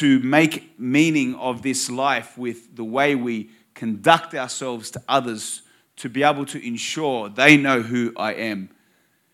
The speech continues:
But the question is, I'll say it again, do you know who you are? I want to possess, I want to possess a security that enabled Jesus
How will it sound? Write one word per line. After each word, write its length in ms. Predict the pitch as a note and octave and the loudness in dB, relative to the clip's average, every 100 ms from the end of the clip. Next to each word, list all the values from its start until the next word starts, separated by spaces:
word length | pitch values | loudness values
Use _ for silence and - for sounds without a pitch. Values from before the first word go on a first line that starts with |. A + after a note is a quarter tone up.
| _ _ _ _ | _ _ _ _
But 120 | C3+ | -8
the 80 | B2+ | -8
question 560 | - G3 G#3 - F#3 D#3+ | -2 4 4 2 -2 -2
is, 260 | C3+ A2+ - | -2 -4 -8
I'll 120 | A#2 | -8
say 240 | - D#3 | -4 0
it 40 | D#3+ | 0
again, 540 | B2 C3+ B2 G#2+ G2+ | 0 0 0 -2 -6
do 140 | - F#3 | -8 -6
you 260 | F3+ E3 | -4 -2
know 440 | D#3 C#3+ C#3 C3 C3+ | 0 0 -2 -2 -4
who 180 | B2 A#2+ | -2 -2
you 340 | A#2 A#2 A2+ | 0 0 -2
are? 380 | - G#2 F#2+ F#2+ _ _ _ _ - _ | -4 -8 -8 -12 _ _ _ _ -20 _
I 260 | E3 A#3 | 8 10
want 340 | C4+ A3 G3+ F#3 | 8 6 2 2
to 160 | G3+ | -4
possess, 800 | - D#3 A2+ D3 A#2 - - - - _ _ _ _ _ | -6 -6 -4 -2 -2 -6 -10 -12 -18 _ _ _ _ _
I 160 | F3+ A3+ | 6 8
want 220 | A#3+ A3 | 8 2
to 40 | |
possess 680 | - D#3+ A#2+ C#3 - - - _ _ _ _ - | 0 -4 -4 -6 -6 -10 -12 _ _ _ _ 6
a 180 | G3 | 6
security 920 | G3+ - G3 - G#3 A3+ F#3+ C#3+ E3 - _ _ _ _ _ | 6 2 -4 -2 2 4 6 4 0 -6 _ _ _ _ _
that 280 | A#2 E3 F#3+ | 4 6 6
enabled 580 | F#3 F3+ G#3 F#3+ F3+ D3 | 4 8 8 8 4 0
Jesus 1040 | B2 - A#3 C#4 - C3+ G3 - - - | 0 6 10 10 8 4 2 0 -2 -6